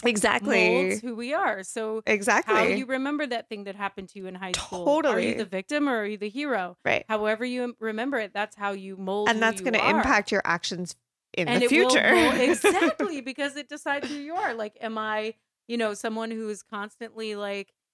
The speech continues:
Speaker 2: like, getting bad luck and I'm always down and I'm always getting beaten up, or, you know, and then you will continue that narrative regardless of what
Speaker 1: Right.
Speaker 2: actually happens
Speaker 1: Right.
Speaker 2: throughout the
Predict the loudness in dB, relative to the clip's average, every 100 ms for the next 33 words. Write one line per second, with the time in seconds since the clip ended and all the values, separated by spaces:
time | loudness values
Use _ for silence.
0 | _ _ _ -8 -8 -6 -6 -6 -2 0
1 | 0 0 0 0 -2 -6 -8 -8 -8 -6
2 | -4 -6 -8 -4 0 2 2 0 -2 -6
3 | -8 -8 -10 -10 -14 -12 -14 -8 -2 2
4 | 2 0 -4 _ _ _ _ -8 -4 -4
5 | -6 -10 -6 -4 -4 -8 -10 -6 -2 -2
6 | -2 -6 -4 -4 -6 -10 -6 -6 -4 -6
7 | -4 -4 -2 -4 -6 -10 -6 -4 -4 -6
8 | -12 -10 -10 -10 -2 0 0 -2 -6 -6
9 | -8 -16 -14 -8 -8 -8 -10 -14 _ _
10 | _ -4 -2 -4 -10